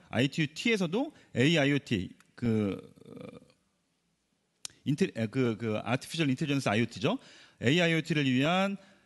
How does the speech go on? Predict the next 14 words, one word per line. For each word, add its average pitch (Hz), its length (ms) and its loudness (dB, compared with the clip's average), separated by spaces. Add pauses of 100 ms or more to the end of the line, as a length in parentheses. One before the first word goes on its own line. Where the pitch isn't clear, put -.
(140)
그 113 60 -6
서비스 185 380 -2
및 160 220 0 (360)
커먼 190 500 -2
룰 151 320 2
이네이블먼트 131 840 -2
기술 135 320 -4
관련된 117 320 -2
표준화 160 500 -2
이런 120 220 -4
부분들을 110 480 -4
저희가 107 240 -4
또 - 120 -14
선도를 160 540 -2